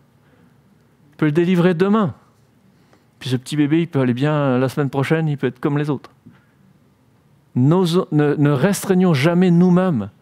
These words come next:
ce qu'on peut demander à Dieu. On ose demander, Dieu répond ou Dieu répond pas. C'est lui le souverain.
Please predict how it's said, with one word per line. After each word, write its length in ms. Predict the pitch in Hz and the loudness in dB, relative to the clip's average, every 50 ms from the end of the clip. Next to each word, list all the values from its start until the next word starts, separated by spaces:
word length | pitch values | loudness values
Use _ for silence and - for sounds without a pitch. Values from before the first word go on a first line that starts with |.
| _ _ _ _ _ _ _ - | _ _ _ _ _ _ _ -20
ce 100 | - - | -10 -6
qu'on 120 | - 139 | -4 -4
peut 160 | 123 - 147 | -2 0 2
demander 300 | 143 143 139 135 131 131 | 2 2 2 2 2 2
à 120 | 135 127 120 | 0 0 0
Dieu. 260 | 110 139 135 107 101 _ _ _ _ _ _ _ _ _ _ - | -2 -2 -4 -4 -6 _ _ _ _ _ _ _ _ _ _ -4
On 220 | - 127 139 151 156 | -2 0 2 4 2
ose 280 | 185 226 247 240 226 | 2 2 0 0 -2
demander, 580 | 180 214 208 202 208 208 202 208 226 254 269 254 - _ _ _ _ _ _ _ _ _ _ _ _ _ - | -2 0 0 0 0 0 0 0 0 0 -2 -6 -10 _ _ _ _ _ _ _ _ _ _ _ _ _ -6
Dieu 180 | - 120 170 190 | -2 0 0 2
répond 340 | 196 208 196 - 202 202 214 | 2 0 0 0 0 0 0
ou 80 | 208 | 0
Dieu 140 | 175 170 180 | 0 0 0
répond 280 | 165 180 170 - 180 170 | 0 0 0 0 -2 -2
pas. 280 | - 202 185 147 95 107 | -2 -2 -2 -2 -4 -6
C'est 180 | - - 160 | -6 -4 -2
lui 180 | 156 160 175 196 | 0 2 2 2
le 80 | 185 | 2
souverain. 440 | 165 - - 165 135 127 127 107 92 | 0 0 0 0 0 0 0 -2 -4